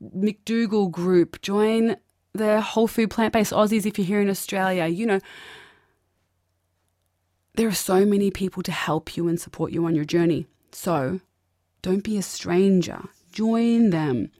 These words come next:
and help the group and the people and the community hold you accountable so that you can take that one step after the other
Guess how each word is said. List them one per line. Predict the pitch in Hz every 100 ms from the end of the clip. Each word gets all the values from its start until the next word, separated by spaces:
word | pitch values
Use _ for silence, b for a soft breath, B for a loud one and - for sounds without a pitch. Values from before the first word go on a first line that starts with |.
| - -
and | 175 175 175 - _ _ _ _ - 165 160 - _ -
help | 175 - 233 - - _ _ _ _ _ _ _ _ _ 165
the | 165 190
group | 170 175 185 247 -
and | - 175
the | 170
people | - 233 - 196
and | 175
the | 165
community | - 208 226 196
hold | 170 165 226 208
you | 202
accountable | 175 - 165 165 156 151 B B B B B B B B _ _ _ _ _ _ _ _ _ -
so | - 170
that | 180
you | 170
can | - 180
take | 175 -
that | 160 -
one | 175 190 196 196 202
step | 196 - 180 -
after | - - 170
the | 165
other | - 165 151 135